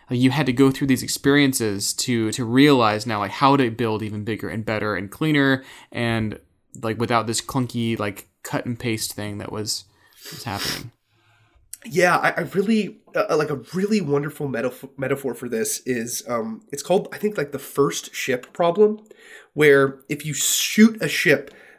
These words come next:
Speaker 2: going to, like, a distant habitable planet, you know that ship is, is never gonna get there in time. Like, there's gonna be generations on the ship,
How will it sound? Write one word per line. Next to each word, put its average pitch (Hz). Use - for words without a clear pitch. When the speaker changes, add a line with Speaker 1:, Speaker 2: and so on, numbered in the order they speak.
Speaker 2:
going 156
to, 156
like, 143
a 139
distant 139
habitable 139
planet, 110
you 175
know 180
that 147
ship 151
is, 135
is 139
never 143
gonna 143
get 147
there 139
in 220
time. 127
Like, 123
there's 139
gonna 143
be 131
generations 139
on 156
the 147
ship, 139